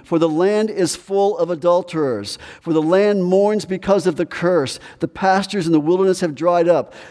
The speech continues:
Their course also is evil, and their might is not right. For both prophet and priest are polluted." Prophet and priest are both polluted. "Even in my house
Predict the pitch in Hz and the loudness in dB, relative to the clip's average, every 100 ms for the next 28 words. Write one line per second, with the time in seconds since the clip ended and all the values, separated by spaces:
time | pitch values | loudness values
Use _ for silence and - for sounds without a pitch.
0 | - 143 143 - 196 190 - 180 185 185 | 0 0 2 0 2 0 0 2 2 0
1 | 185 180 170 147 190 180 131 120 - - | 0 2 0 0 -2 -2 -2 -4 -4 -2
2 | 151 156 151 175 185 170 147 175 170 139 | 2 2 2 2 2 0 -2 0 0 -2
3 | 160 147 117 - - 165 127 165 156 156 | 0 0 -2 -6 -6 -4 0 2 2 0
4 | - 185 208 226 170 160 156 - 190 160 | -2 0 2 0 -2 0 -2 0 2 4
5 | 123 - - 160 151 156 160 151 113 113 | 2 -8 -2 -2 0 2 4 4 2 -8
6 | - _ _ _ _ _ _ _ _ - | -20 _ _ _ _ _ _ _ _ -6
7 | 180 202 233 196 190 170 185 190 185 - | 0 2 2 -2 -2 -2 2 2 0 -6
8 | - - 123 113 214 - 208 196 190 156 | -8 -4 -2 2 0 0 -2 0 2 2
9 | 120 - - - 196 262 254 208 196 214 | -2 -4 -16 -4 0 2 2 2 2 2
10 | 214 190 170 165 | 2 2 2 0